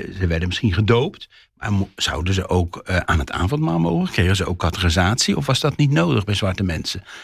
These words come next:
Nou ja, weet je wel. Dus, maar we, we, we weten daar eigenlijk, behalve incidentele opmerkingen, weten we er weinig van.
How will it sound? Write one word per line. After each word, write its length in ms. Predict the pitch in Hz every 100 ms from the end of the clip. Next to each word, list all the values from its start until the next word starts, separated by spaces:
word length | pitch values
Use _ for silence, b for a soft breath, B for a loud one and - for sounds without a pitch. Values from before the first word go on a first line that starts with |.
| B
Nou 140 | 143
ja, 60 | 139
weet 120 | 151
je 60 | 180
wel. 100 | 190 B B
Dus, 200 | - 160
maar 220 | 165 190 170
we, 120 | 165
we, 200 | 143 170 156
we 180 | 160
weten 380 | 156 233 226 165
daar 160 | 135 143
eigenlijk, 600 | 175 226 214 - 196 -
behalve 640 | 143 120 180 196 131 107 -
incidentele 840 | 175 139 143 117 98 190 170 101
opmerkingen, 760 | 80 165 185 185 165 190 208 - B B
weten 240 | 151 147 127
we 60 | 107
er 60 |
weinig 320 | 117 151 117
van. 120 | -